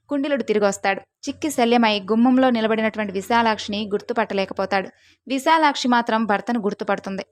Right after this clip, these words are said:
ఆమెకు ఒక్క పెట్టిన దుఃఖం పొంగుకొస్తుంది. గుమ్మంలోనే కుప్ప కూలుతుంది. కుండిలుడు త్వర త్వరగా సమీపిస్తాడు.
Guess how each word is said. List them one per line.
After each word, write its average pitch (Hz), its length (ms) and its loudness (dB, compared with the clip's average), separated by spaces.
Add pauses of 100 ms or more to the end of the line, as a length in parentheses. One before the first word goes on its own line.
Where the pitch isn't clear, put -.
ఆమెకు 208 400 -4
ఒక్క 202 240 -6
పెట్టిన 214 320 -6
దుఃఖం 214 340 -6
పొంగుకొస్తుంది. 202 720 -6 (480)
గుమ్మంలోనే 254 540 2
కుప్ప 226 300 -8
కూలుతుంది. 196 480 -4 (180)
కుండిలుడు 220 500 0
త్వర 208 240 -6
త్వరగా 214 400 -2
సమీపిస్తాడు. 202 720 -6